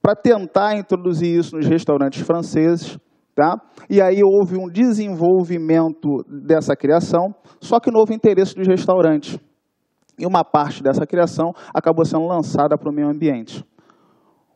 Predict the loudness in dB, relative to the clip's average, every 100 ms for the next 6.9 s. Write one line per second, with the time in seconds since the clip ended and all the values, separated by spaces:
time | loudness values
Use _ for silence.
0 | _ -2 0 2 2 2 0 0 2 2
1 | -4 -10 _ 0 2 4 2 0 0 0
2 | 2 2 2 0 0 0 0 0 -2 -6
3 | -8 -8 -8 _ _ _ -2 2 2 2
4 | 0 -2 -4 -4 -4 -2 0 0 2 2
5 | 2 2 2 2 0 -4 -8 _ -6 -2
6 | -2 -2 -2 -2 -2 0 0 0